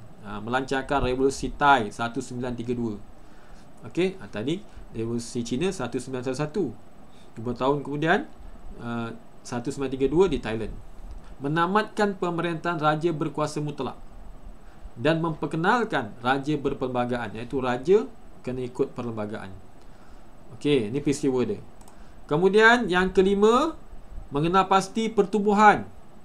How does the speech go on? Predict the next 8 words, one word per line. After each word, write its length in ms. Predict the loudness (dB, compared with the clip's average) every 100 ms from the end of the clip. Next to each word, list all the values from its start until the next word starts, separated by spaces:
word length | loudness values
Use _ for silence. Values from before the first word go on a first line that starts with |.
| -16 -2
institusi 400 | 0 4 2 2
kerajaan, 720 | 4 6 8 6 10 8 8 0
agensi 400 | 0 0 2 2
kerajaan, 560 | 2 4 6 6 4
parti 320 | 2 2 0
politik, 640 | 2 4 4 4 4 4 2
Kesatuan 560 | 0 0 2 4 4
Melayu, 400 | 4 2 4 4